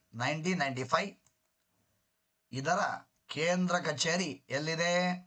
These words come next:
ಜಿನೇವಾ, ಸ್ವಿಟ್ಜರ್ಲ್ಯಾಂಡ್. ಇದರ ಒಟ್ಟು ಸದಸ್ಯ ರಾಷ್ಟ್ರಗಳು ಎಷ್ಟು? ನೂರ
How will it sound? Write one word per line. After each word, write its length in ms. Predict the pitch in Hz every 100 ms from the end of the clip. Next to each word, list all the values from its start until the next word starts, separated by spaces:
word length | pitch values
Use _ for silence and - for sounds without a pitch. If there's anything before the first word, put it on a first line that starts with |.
| _ _ _ _ _ _ _ -
ಜಿನೇವಾ, 880 | 101 113 156 175 175 175 185 196 - _ _ _ _ _ -
ಸ್ವಿಟ್ಜರ್ಲ್ಯಾಂಡ್. 920 | - 139 147 127 165 151 131 127 110 87 - _ _ _ _ _ _ _ _ _ _ _ _ _ _ _ _
ಇದರ 240 | 123 135 180 180 -
ಒಟ್ಟು 640 | - 135 123 - 190 - -
ಸದಸ್ಯ 600 | - 135 156 170 - 175
ರಾಷ್ಟ್ರಗಳು 680 | 156 143 - 196 165 107 -
ಎಷ್ಟು? 280 | 131 - 180 180 185 180 - _ _ _ _ -
ನೂರ 300 | 120 156 175